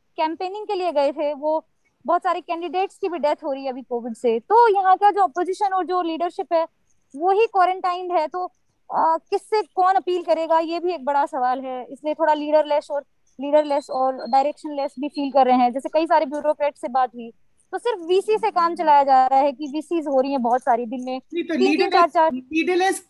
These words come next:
Speaker 2: क्यों है? अ, leaderless क्यों फील
Speaker 1: Because,
Speaker 2: कर
Speaker 1: अ, because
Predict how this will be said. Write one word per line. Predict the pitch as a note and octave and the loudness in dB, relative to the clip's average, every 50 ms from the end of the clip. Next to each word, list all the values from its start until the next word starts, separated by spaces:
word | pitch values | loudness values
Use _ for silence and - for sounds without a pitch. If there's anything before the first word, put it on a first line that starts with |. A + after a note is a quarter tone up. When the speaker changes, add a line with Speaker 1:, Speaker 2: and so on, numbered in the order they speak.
| - | -8
Speaker 2:
क्यों | - D#4+ E4 E4+ D#4 C4+ A3+ | -6 -4 -2 -2 -2 -2 -2
है? | F#3+ F3+ - - | -4 -6 -8 -8
अ, | F#3+ | -10
leaderless | G#3+ G#3 F#3+ F3+ F#3+ A3+ C4+ C4 A3+ D#4 D#4 E4 E4 D#4+ - | -12 -12 -12 -14 -12 -10 -10 -8 -4 -2 -2 -2 -2 -2 -4
क्यों | D#4+ D#4+ C4+ | -4 -2 0
फील | G4 - | 2 4
Speaker 1:
Because, | A#4+ B4 B4 A4 F4 - | 6 6 6 6 2 -2
Speaker 2:
कर | - - - - - - | -12 -20 -14 -8 -4 2
Speaker 1:
अ, | - C#4 D4 D4+ D#4 D#4+ E4 D#4+ | 4 6 8 8 8 8 6 4
because | C4+ F#4+ - A4 A4+ A4 | 2 0 -2 0 0 -2